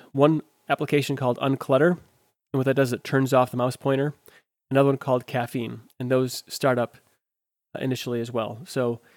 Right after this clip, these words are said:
for Unclutter, when the machine is idle for two seconds, it'll turn off the pointer, and then you don't see it. If you move the mouse, and it would move it, it would reappear, but that's not even necessary. Since it's just gonna be a kiosk mode looking at a specific web page,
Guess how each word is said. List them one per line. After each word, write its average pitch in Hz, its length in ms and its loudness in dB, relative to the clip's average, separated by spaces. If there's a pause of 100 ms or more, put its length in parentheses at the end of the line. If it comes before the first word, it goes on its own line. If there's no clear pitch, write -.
(280)
for 175 100 6
Unclutter, 143 580 6 (400)
when 139 120 4
the 139 40 4
machine 156 340 2
is 147 120 2
idle 139 300 2
for 120 360 -2 (220)
two 165 120 0
seconds, 127 480 -2
it'll 131 160 -4
turn 127 220 -4
off 117 240 -2
the - 80 -14
pointer, 113 400 -6 (240)
and 120 100 -6
then 113 120 -4
you 117 60 -6
don't 113 180 -8
see 135 180 -2
it. 127 140 0 (200)
If - 100 -20
you 123 60 -4
move 123 140 -2
the 127 80 -4
mouse, 120 320 -2
and 117 80 -8
it 117 60 -6
would 117 180 -10
move 131 200 0
it, 120 180 -4
it 139 60 -2
would 120 220 -4
reappear, 151 540 2
but 127 200 0 (360)
that's - 160 -6
not 127 80 -2
even 120 120 -4
necessary. 117 520 -4 (520)
Since 131 120 -6
it's 123 100 -8
just 147 140 0
gonna 143 80 0
be 135 60 2
a - 20 0
kiosk 135 400 2
mode 135 140 2
looking 127 280 -4
at 120 140 0
a 120 40 -6
specific 123 420 -8
web 123 160 -2
page, 135 420 -4